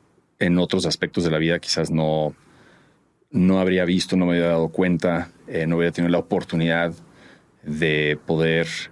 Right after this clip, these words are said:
eh, analizar y, y, y sentir. Entonces yo creo que eso es una de las cosas más, más padres de la montaña que me ha dado, un, un gran regalo.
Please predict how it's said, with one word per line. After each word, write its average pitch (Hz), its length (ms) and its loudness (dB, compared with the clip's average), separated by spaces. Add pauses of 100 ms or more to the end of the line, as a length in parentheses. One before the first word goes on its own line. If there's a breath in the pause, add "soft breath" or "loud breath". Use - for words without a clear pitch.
eh, 71 680 -2
analizar 78 640 -2
y, 80 120 0
y, 71 640 -6
y 80 100 -2
sentir. 80 360 -2 (920 soft breath)
Entonces 80 380 -2
yo 80 100 0
creo 78 160 -4
que 80 120 -2
eso 76 140 -2
es - 220 -4
una 80 260 0
de 71 60 0
las 71 160 -4
cosas 73 320 -6
más, - 460 -4
más 78 180 -4
padres 76 220 -2
de 73 60 -4
la 69 60 -2
montaña 71 400 -4
que - 120 -10
me 65 100 -6
ha 69 60 -2
dado, 64 200 -10 (140)
un, 76 240 -6
un 76 160 -6
gran 80 280 -2
regalo. 69 280 -2